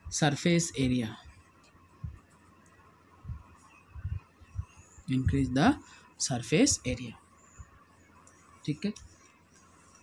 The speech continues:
Cloaca present होती है यहाँ पर। डाइजेस्टिव system की जो opening है,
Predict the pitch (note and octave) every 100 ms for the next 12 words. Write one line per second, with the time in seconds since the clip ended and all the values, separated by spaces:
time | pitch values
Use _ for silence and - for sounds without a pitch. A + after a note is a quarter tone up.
0 | - _ - - - - F3 F3+ F3 G3+
1 | F3 C#3+ C3+ C3 B2 A#2+ A#2+ A#2+ A#2+ A#2+
2 | - - - - - _ - - - -
3 | - _ _ - - - - - - _
4 | _ - _ - - - - B2+ B2+ C#3
5 | - F#3 E3+ E3 F3+ F3+ F#3 - - -
6 | - - - - - - - - - -
7 | C#3+ C3+ C3 B2+ E3 F3 E3 D3+ D3